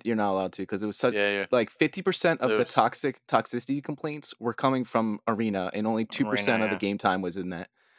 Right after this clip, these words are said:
Speaker 2: Yeah.
Speaker 1: So it was ultra toxic. So they are like, "Yep, no talking, nobody. Nobody
Speaker 2: Yeah.
Speaker 1: gets to talk."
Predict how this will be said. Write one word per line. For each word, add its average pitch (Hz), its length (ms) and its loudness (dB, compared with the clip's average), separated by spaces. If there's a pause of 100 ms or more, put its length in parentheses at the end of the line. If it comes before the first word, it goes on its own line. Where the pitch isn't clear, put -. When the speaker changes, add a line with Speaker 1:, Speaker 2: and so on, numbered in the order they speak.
(160)
Speaker 2:
Yeah. 101 260 -2
Speaker 1:
So 127 180 2
it - 40 4
was 113 140 0 (100)
ultra 120 380 2
toxic. 90 520 -2 (120)
So 120 160 0
they 120 140 6
are 117 100 6
like, 107 200 2
"Yep, 123 220 0
no 117 140 0
talking, 117 520 0
nobody. 107 440 0 (600)
Nobody 117 200 2
Speaker 2:
Yeah. - 20 2
Speaker 1:
gets - 160 0
to - 60 -10
talk." - 300 -8